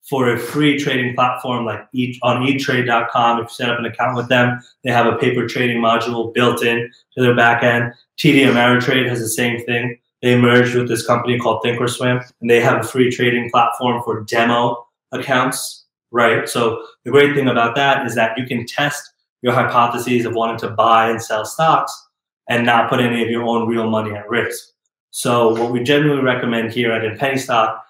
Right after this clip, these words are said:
is that while you're trading and while you're, not trading, but while you're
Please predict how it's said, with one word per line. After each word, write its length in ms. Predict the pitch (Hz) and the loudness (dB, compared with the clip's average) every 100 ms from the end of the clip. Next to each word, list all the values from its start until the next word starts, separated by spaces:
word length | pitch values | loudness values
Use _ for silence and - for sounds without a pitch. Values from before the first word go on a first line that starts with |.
| _ - | _ -8
is 140 | 113 | 0
that 280 | 113 107 110 | 0 0 2
while 340 | 120 123 123 | 4 6 4
you're 140 | 123 110 | 2 -2
trading 480 | - 117 113 113 | 0 0 2 0
and 140 | 110 110 | -2 2
while 260 | 110 113 | 4 4
you're, 320 | 113 110 113 - | 2 -2 -4 -2
not 220 | 147 143 | -2 -2
trading, 360 | - 160 131 | 2 2 2
but 120 | 120 117 | -2 -2
while 260 | 123 120 | 0 0
you're 200 | 117 107 | -4 -6